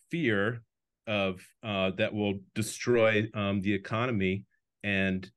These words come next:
um, create, like, a left-wing dictatorship. But the truth is that that is not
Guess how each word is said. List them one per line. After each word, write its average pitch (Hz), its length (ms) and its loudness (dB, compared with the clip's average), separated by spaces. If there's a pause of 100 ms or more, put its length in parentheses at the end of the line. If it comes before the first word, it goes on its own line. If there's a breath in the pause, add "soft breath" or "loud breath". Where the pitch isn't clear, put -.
um, 90 420 -2
create, 98 520 0
like, 95 180 0
a 90 40 -4
left-wing 95 460 0
dictatorship. 101 760 -2 (100)
But 87 260 0 (560 loud breath)
the 117 80 0
truth 135 340 2
is 117 140 -2
that 107 300 -2
that 104 360 2
is 101 180 -4
not 101 380 0